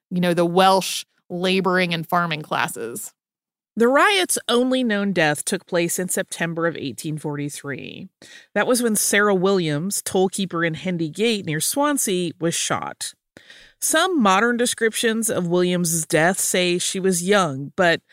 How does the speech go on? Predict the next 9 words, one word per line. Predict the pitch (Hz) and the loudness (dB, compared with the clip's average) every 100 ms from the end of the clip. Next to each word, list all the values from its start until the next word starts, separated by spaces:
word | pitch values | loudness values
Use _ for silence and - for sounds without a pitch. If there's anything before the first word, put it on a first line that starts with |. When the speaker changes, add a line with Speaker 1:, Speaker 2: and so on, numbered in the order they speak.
| - - | -20 -10
Speaker 2:
newspaper | 190 220 339 392 - 302 254 | -2 4 4 4 0 0 2
reporting | 220 202 220 208 | 0 2 2 2
from | 202 180 | 0 -2
the | 170 | -2
time | - - 381 381 220 190 | -4 0 2 4 2 2
describe | 190 - - 143 160 | 0 0 2 2 2
her | 160 | 0
as | 151 | 0
seventy-five. | - 156 156 139 123 - 180 160 110 110 - - | 0 0 0 -4 -6 -2 0 2 0 -6 -8 -10